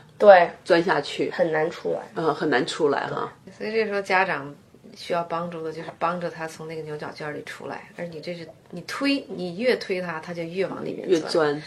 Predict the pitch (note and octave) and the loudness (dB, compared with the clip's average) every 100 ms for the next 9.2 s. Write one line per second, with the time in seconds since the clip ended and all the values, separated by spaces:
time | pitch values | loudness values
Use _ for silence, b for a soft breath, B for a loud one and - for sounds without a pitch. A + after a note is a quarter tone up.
0 | - C3+ C#3+ F3+ F#3 E3 D3+ D3+ E3+ E3+ | 6 6 6 -2 -6 -6 -8 -8 -6 -6
1 | D#3+ D3 D3 E3 D#3 - C#3 D3 b b | -6 -6 -4 -4 -8 -8 -10 -10 b b
2 | _ - - F3 G#3 C4+ A#3+ A#3+ A3+ A#3 | _ -12 0 0 0 2 8 8 8 2
3 | F#3+ G3 G#3 E3 D3 E3 E3+ E3 E3 C#3+ | 0 -2 -4 -6 -4 0 0 0 -4 -8
4 | - - - - G3 G3+ G#3 A#3 E3 C#3+ | -12 -12 -12 -6 -6 -2 -4 -4 -6 -6
5 | G3 F#3+ - F3 - F3+ - A3+ - - | -4 -6 -8 -10 -8 -8 -4 -6 -6 -14
6 | - - - - E3 D3 E3 F#3+ A3 E3+ | -16 -16 -16 -12 -10 -8 -6 0 0 0
7 | - E3+ D#3+ D#3 D#3+ D#3+ D#3+ b b b | -4 -10 -10 -8 -8 -8 -12 b b b
8 | - G#3+ F#3+ F3 E3+ - G3 D#3+ D3 - | -8 -2 0 -2 -6 -8 -6 -8 -8 -12
9 | - B2+ | -12 -16